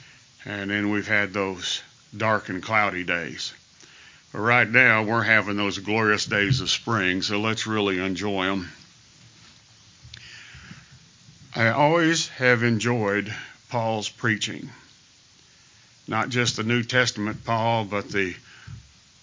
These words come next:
Paul we have of today. You know, I've heard people complain, and it was about Paul, saying that, "Oh, he's too young."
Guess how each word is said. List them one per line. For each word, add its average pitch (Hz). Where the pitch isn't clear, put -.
Paul 120
we 117
have 113
of 107
today. 101
You 147
know, 147
I've 135
heard 165
people 139
complain, 113
and 123
it 127
was 127
about 151
Paul, 165
saying 143
that, 123
"Oh, 123
he's 117
too 135
young." 120